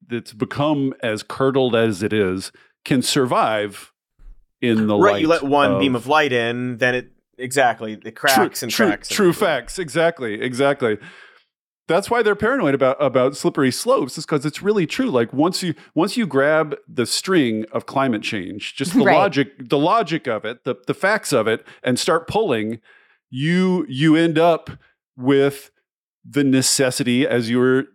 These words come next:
Speaker 1: saying earlier, Katie, the, the necessity of global cooperation. You have to agree and cooperate across the globe. It, it's, it's inexorable in the logic of climate
Speaker 3: Mm-hmm.
Speaker 1: change. And I think, like, on some level, they recognize that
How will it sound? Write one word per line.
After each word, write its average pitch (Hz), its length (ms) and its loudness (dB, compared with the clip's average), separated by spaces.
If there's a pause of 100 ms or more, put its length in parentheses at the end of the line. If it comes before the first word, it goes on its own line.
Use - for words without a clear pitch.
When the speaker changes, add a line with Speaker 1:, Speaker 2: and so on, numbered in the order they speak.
(140)
Speaker 1:
saying 143 400 0
earlier, 160 260 0
Katie, 139 380 2
the, 135 160 -4
the 131 220 -2
necessity 127 560 0
of 123 160 2
global 113 460 0
cooperation. 131 760 0
You 98 100 -2
have 113 220 0
to 131 120 4
agree 123 360 2
and 151 100 2
cooperate 131 460 0
across 135 280 0
the 143 60 -4
globe. 151 240 2
It, 127 140 2
it's, 139 240 -2
it's 143 260 -2
inexorable 131 1000 2
in 123 180 0
the 117 80 0
logic 117 480 -2
of 110 140 -2
climate 170 320 -2
Speaker 3:
Mm-hmm. 202 100 -6
Speaker 1:
change. 107 240 -8
And 135 100 0
I 123 100 2
think, 196 280 -2
like, 117 320 -2 (720)
on 127 200 0
some 220 380 0
level, 135 840 0 (400)
they 135 140 4
recognize 120 640 -2
that 107 260 0